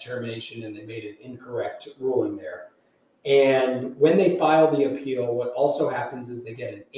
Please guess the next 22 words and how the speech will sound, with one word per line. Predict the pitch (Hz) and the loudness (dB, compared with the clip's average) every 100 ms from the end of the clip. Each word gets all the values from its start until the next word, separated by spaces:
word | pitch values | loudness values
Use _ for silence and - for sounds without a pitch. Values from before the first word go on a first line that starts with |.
| 151 | 2
amicus | 151 - 131 - | 4 2 -6 -10
brief | - 120 117 | -12 -10 -10
filed. | - 110 113 110 113 | -8 -6 -4 -4 -6
I | - - | -10 -20
think | 196 190 | -20 -10
there | 220 | -8
was | - | -8
six | - - 135 151 - - | -8 -8 -6 -6 -6 -8
filed. | 135 123 135 156 165 - - _ _ _ | -4 -2 0 0 -2 -6 -18 _ _ _
Don't | - 143 143 | -2 -2 2
quote | 160 143 | 2 2
me | 143 | 2
on | 139 | 0
that. | 135 135 135 | 0 -2 -6
Could | 127 | -10
have | |
been | 127 127 | -8 -6
less, | 127 127 | -6 -8
could | - | -10
have | 135 | -6
been | 139 123 | -4 -4
more. | 117 117 117 | -2 -4 -6